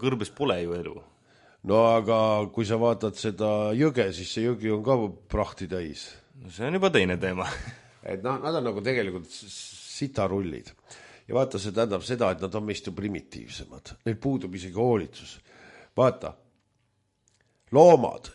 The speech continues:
Speaker 2: isegi loomadel on hoolitsus. Vaata, nad, äh,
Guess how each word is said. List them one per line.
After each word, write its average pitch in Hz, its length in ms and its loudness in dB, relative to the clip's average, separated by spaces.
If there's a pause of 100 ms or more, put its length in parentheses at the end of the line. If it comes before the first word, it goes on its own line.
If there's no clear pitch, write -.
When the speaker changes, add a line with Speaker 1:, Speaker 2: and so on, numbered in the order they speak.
Speaker 2:
isegi 135 300 4
loomadel 120 580 6
on 95 140 -6
hoolitsus. 113 800 -2 (180)
Vaata, 120 340 0 (580)
nad, 117 440 0
äh, 117 120 4